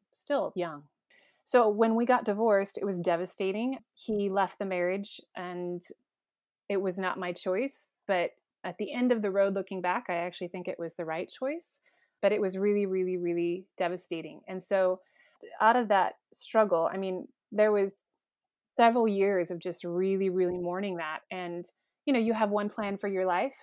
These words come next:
You think it's going in one direction. You put all of your energy, all of your eggs in that basket, and you go for it.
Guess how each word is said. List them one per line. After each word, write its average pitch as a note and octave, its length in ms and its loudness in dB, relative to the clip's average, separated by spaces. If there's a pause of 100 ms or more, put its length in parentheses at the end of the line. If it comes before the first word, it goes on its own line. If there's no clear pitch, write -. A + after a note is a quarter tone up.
(140)
You G3+ 100 -6
think G3 200 -8
it's F#3+ 160 -8
going F#3+ 240 -6
in F#3 100 -4
one F#3 140 -4
direction. F#3 500 -4
You G3+ 100 -4
put - 120 -8 (180)
all D4 260 6
of B3+ 120 2
your A3+ 160 -2
energy, G3+ 560 -4 (520)
all A3+ 280 4
of A3 80 -2
your A3 340 0
eggs G3+ 320 4
in G3+ 120 -4
that F#3+ 180 -6
basket, G3+ 500 -4
and F#3 80 -8
you F3 260 -6
go G3 160 2
for D#3+ 280 -6
it. - 100 -10